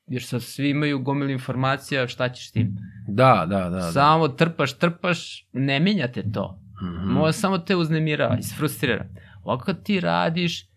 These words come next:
Speaker 1: tebi se neke stvari otvaraju, ti neke stvari počinješ stvarno da razumeš.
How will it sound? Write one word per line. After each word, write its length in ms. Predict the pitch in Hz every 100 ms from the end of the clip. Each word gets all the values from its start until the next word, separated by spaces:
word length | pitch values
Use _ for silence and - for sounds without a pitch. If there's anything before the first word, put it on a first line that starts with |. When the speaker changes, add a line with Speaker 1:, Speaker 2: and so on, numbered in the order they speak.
| _ -
Speaker 1:
tebi 240 | 131 147
se 160 | 139 139
neke 240 | 143 131
stvari 400 | 127 131 131 131
otvaraju, 760 | 110 - 104 101 113 123 117 107
ti 240 | - 113
neke 280 | 120 123 113
stvari 420 | - 117 127 123
počinješ 380 | 127 123 139 120
stvarno 460 | - 113 131 170
da 140 | 139 123
razumeš. 560 | 120 113 143 165 -